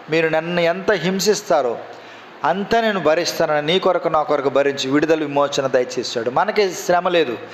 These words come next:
మనకి బాధ లేదు, కానీ ఆయన కోరుకున్నదల్లా ఒకటే, "మీరు మరలా మరలా తప్పిపోయి మరలా మరలా నన్ను సిలువేయకండి, మరలా మరలా బాహాటంగా నన్ను అవమానపరచకండి,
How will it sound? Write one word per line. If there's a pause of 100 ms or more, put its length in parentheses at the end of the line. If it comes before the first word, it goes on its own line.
(220)
మనకి
బాధ
లేదు, (420)
కానీ (500)
ఆయన
కోరుకున్నదల్లా
ఒకటే, (340)
"మీరు
మరలా
మరలా
తప్పిపోయి (320)
మరలా
మరలా
నన్ను (160)
సిలువేయకండి, (680)
మరలా
మరలా
బాహాటంగా
నన్ను
అవమానపరచకండి,